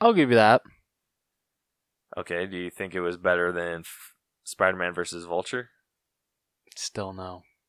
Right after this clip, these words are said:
Speaker 2: Serious?
Speaker 1: Sorry, man.
Speaker 2: Gosh damn it, Rose.
Speaker 1: We can rock, paper, scissors for it.
Speaker 2: <sighs> I,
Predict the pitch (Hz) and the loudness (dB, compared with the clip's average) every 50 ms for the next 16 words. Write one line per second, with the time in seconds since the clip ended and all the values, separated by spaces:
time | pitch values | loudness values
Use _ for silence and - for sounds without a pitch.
0 | _ _ _ _ _ _ - - - - - - 220 240 262 277 285 285 294 285 | _ _ _ _ _ _ -12 -8 -6 -4 -2 0 2 2 2 2 2 0 0 0
1 | - - - _ _ _ _ _ _ _ - - - - - 120 120 131 131 123 | -2 -6 -8 _ _ _ _ _ _ _ -10 -8 -6 -6 -2 0 0 0 0 -2
2 | 117 107 101 104 104 101 101 95 _ _ _ _ _ _ _ _ _ _ _ _ | -4 -8 -10 -8 -8 -8 -10 -12 _ _ _ _ _ _ _ _ _ _ _ _
3 | _ _ - 190 208 226 233 214 - - 127 117 _ _ - - 190 202 214 190 | _ _ -10 -6 -6 -6 -4 -6 -8 -8 -10 -16 _ _ -8 -8 -6 -6 -6 -10
4 | - - _ - - 117 127 135 160 185 202 - - - _ _ _ _ _ _ | -12 -16 _ -12 -8 -4 -2 -2 -2 -2 -4 -10 -12 -14 _ _ _ _ _ _
5 | _ _ _ _ _ _ _ _ _ _ _ _ - 107 98 - 123 123 127 139 | _ _ _ _ _ _ _ _ _ _ _ _ -20 -20 -16 -14 -8 -6 -6 -6
6 | 143 - 165 160 156 156 - - 190 202 208 226 220 - - _ - 185 180 180 | -6 -6 -8 -8 -8 -10 -12 -10 -10 -10 -8 -10 -12 -12 -14 _ -12 -12 -12 -12
7 | 180 185 185 _ _ _ _ _ _ _ _ _ _ _ _ _ _ _ _ _ | -16 -20 -20 _ _ _ _ _ _ _ _ _ _ _ _ _ _ _ _ _
8 | _ _ - - - - - - - - - - - - - - _ _ _ _ | _ _ -14 -12 -10 -10 -8 -10 -10 -10 -10 -12 -14 -18 -20 -20 _ _ _ _
9 | _ _ _ _ _ _ _ _ _ _ _ _ _ _ _ - 80 127 147 156 | _ _ _ _ _ _ _ _ _ _ _ _ _ _ _ -6 -4 -4 -4 -4
10 | - | -10